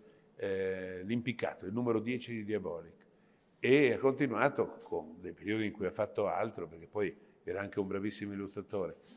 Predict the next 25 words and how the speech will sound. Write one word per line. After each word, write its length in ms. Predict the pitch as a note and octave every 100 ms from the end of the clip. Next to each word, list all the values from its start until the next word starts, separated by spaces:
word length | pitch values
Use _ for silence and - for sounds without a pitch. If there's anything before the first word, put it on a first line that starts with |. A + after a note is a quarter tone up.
| - -
Comunque 680 | C#3 C#3 B2 D3+ D3+ - -
è 100 | A2
andato 240 | A2 G#2+
avanti 380 | B2+ G#2+ B2 B2+
fino 460 | - G#2+ G#2+ G#2 G2+
a-, 340 | G2 F#2+ F#2+
all'ultimo, 600 | G2 A#2+ D#3 G#2 F#2+ F#2
perché 600 | - F#2 - G2 F#2 - - - _
l'ultimo 300 | - A#2+ C3+
episodio 400 | A#2+ A2+ C3+ B2 A2
che 100 | A2
ha 40 |
disegnato, 880 | A2 - A2 A2+ A2 G2+ G#2 F2+ - -
anche 260 | G#2+ G#2+ G#2
se 140 | A2+
poi 200 | G#2 A2
inchiostrato 520 | G#2 G2+ F#2 A2 F#2
da 240 | A2 A2+ F#2+
altri, 420 | G2+ - C3 B2+ - -
è 100 | G#2+
uscito 320 | G2+ G#2+ A2+
a 40 |
gennaio 460 | G#2 G2+ F#2+ F#2 F#2+
di 100 | F#2+
quest'anno. 460 | F#2+ E2+ G#2 E2